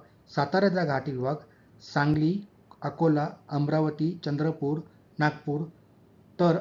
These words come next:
आज दिनांक बारा जून रोजी रत्नागिरी, वर्धा, वाशिम, यवतमाळ, तर उद्या दिनांक तेरा जून रोजी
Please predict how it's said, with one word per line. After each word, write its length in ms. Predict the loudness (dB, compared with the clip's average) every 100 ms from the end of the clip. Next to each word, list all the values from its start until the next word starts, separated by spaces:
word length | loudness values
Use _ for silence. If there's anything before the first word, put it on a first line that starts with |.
| 0
आज 240 | 2 2
दिनांक 340 | 2 0 0 -2
बारा 360 | -2 0 0
जून 220 | 2 0 0
रोजी 360 | -2 -4 -8 -12 -8
रत्नागिरी, 640 | -8 -4 -2 0 0 -2 -4
वर्धा, 520 | -6 -6 -4 -4 -4 -4
वाशिम, 480 | -4 -6 -6 -6 -6 -6
यवतमाळ, 600 | -6 -2 -2 -2 -2 -2 -8 -20 _ _ -4
तर 120 | -2 -2
उद्या 220 | 0 2
दिनांक 400 | 2 2 -2 -4
तेरा 400 | -6 -6 -4 -2
जून 240 | 0 0 -2
रोजी 280 | -4 -4